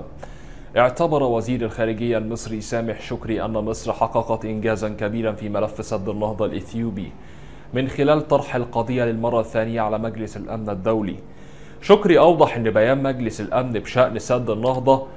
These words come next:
عزز من الإطار التفاوضي بين الأطراف المعنية تحت رعاية الاتحاد الإفريقي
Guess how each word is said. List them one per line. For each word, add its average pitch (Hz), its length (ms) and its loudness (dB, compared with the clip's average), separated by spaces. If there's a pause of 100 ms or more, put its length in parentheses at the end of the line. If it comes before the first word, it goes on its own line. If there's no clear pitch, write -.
(240)
عزز 123 640 4 (220)
من 110 100 2
الإطار 120 500 2
التفاوضي 120 600 0
بين 123 200 -2
الأطراف 131 580 0
المعنية 110 600 0 (560)
تحت 113 240 4
رعاية 113 480 2
الاتحاد 113 520 -2
الإفريقي 107 560 -4